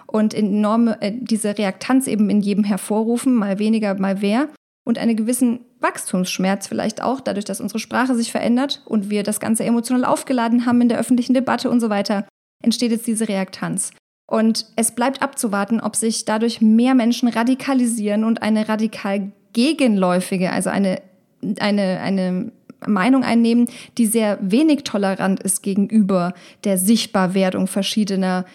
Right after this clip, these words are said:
ähm, Geschlechter, wie zum Beispiel, ähm, dem weiblichen Geschlecht oder auch dem dritten Geschlecht. Das heißt, es wäre dann der, genau der gegenteilige Effekt, weil wir eben diese starke Reaktanz in der Gesellschaft hervorrufen. Und das ist ab-, absolut ein valider Punkt. Ähm, die Frage ist auch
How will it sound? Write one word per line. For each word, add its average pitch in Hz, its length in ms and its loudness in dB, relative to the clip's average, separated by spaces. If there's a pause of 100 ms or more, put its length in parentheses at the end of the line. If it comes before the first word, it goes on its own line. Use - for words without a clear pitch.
(220)
ähm, 190 320 0
Geschlechter, 202 500 -2
wie 190 80 -6
zum 190 140 -6
Beispiel, 185 580 -2
ähm, 185 200 0
dem 196 120 2
weiblichen 202 320 -2
Geschlecht 185 400 -4
oder 190 240 -4
auch 185 180 -4
dem 196 120 -2
dritten 247 260 2
Geschlecht. - 420 -6 (560)
Das 233 160 0
heißt, 247 240 0
es 233 120 -4
wäre 247 200 2
dann 247 280 2
der, 240 120 -2
genau 233 220 2
der 233 120 4
gegenteilige 247 840 2
Effekt, 190 420 -8
weil 196 160 -2
wir 208 120 -2
eben 233 180 4
diese 220 200 0
starke 220 380 -2
Reaktanz 226 460 -2
in 214 120 0
der 196 160 0
Gesellschaft 202 640 0
hervorrufen. 185 800 -4 (500)
Und 208 320 -2
das 233 140 2
ist 277 100 -2
ab-, - 240 -6 (120)
absolut 254 320 -2
ein 233 60 2
valider 214 300 2
Punkt. 254 500 -4 (340)
Ähm, 226 260 2
die 233 100 0
Frage 254 300 0
ist - 240 -2
auch 214 120 -4